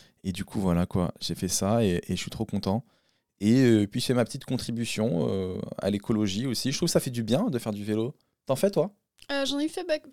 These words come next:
Speaker 2: pas mal, ouais, ouais. Plus maintenant, mais, euh,
Speaker 1: Ça fait du bien au mental aussi,
Speaker 2: ouais.
Speaker 1: je trouve. Je sais pas, mais tu sais, de-, toujours dans mon, dans mon optique en ce moment de
Speaker 2: T'écoutes de... la musique quand t'es sur ton vélo ?
Speaker 1: Ouais,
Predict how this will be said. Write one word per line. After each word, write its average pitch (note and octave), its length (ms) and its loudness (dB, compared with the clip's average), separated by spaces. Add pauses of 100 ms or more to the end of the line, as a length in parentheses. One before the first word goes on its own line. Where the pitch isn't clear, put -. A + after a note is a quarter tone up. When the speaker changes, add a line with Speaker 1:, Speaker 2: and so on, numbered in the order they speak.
Speaker 2:
pas C#4+ 100 -6
mal, C#4+ 220 -6
ouais, A#3+ 100 -6
ouais. A#3 180 -8 (320)
Plus - 140 -10
maintenant, C#4 420 -6
mais, F4 80 -4 (200)
euh, - 20 -12 (160)
Speaker 1:
Ça A#2 80 -4
fait A#2 140 -6
du A2 100 -8
bien F3 140 0
au D3 80 0
mental B2 420 0
aussi, - 260 -8
Speaker 2:
ouais. C4 360 -10 (100)
Speaker 1:
je - 120 -18
trouve. A#2 340 -6 (180)
Je - 80 -8
sais B2 80 -4
pas, D3+ 180 6
mais A#2+ 200 0
tu - 100 -12
sais, E3 140 -2
de-, A2+ 160 -8
toujours D3+ 280 -4
dans C3+ 120 -2
mon, A2+ 340 -2
dans G#2+ 160 0
mon A2+ 140 2
optique B2 340 -6
en A#2 80 -2
ce - 100 -6
moment A2+ 240 0
de A#2+ 60 -4
Speaker 2:
T'écoutes - 220 0
de... F4 80 0
la D#4 80 -2
musique C#4+ 280 -8
quand F4 120 -12
t'es D4 100 -14
sur C4+ 140 -16
ton C#4 120 -10
vélo ? C#4+ 200 -10
Speaker 1:
Ouais, A2 240 4